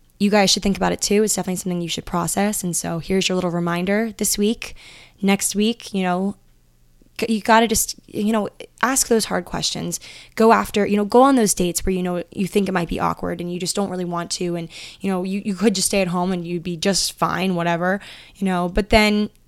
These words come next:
you just would always wonder, "What if?" And so, you know, don't even give your chance, yourself a chance to wonder. If it's a weird, awkward date, whatever, now you have a story.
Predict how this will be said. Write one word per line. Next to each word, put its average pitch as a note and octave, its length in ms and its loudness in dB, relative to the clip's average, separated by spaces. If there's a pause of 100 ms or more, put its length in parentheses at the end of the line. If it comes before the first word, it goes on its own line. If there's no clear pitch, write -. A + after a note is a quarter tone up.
(680)
you A3 180 -2
just C4 180 0
would B3+ 80 0
always B3 260 4
wonder, C4 360 4
"What A3 200 6
if?" C#4 440 -2
And F#3 160 -4
so, F#3+ 400 -2 (120)
you G3+ 120 -4
know, G3 80 -2
don't G#3+ 180 2
even A#3 220 0
give A3 200 0
your A#3 80 2
chance, A#3 400 -4
yourself G#3+ 320 -2
a G#3 40 -10
chance A3 240 -6
to A3 100 -2
wonder. G3+ 300 -2
If E3+ 100 -4
it's F#3+ 100 -4
a G3 60 -2
weird, G3 420 0 (380)
awkward F#3+ 380 2
date, G3 280 2
whatever, G3 380 4
now G3 120 2
you G3 80 4
have G3+ 80 2
a - 20 2
story. D3+ 500 0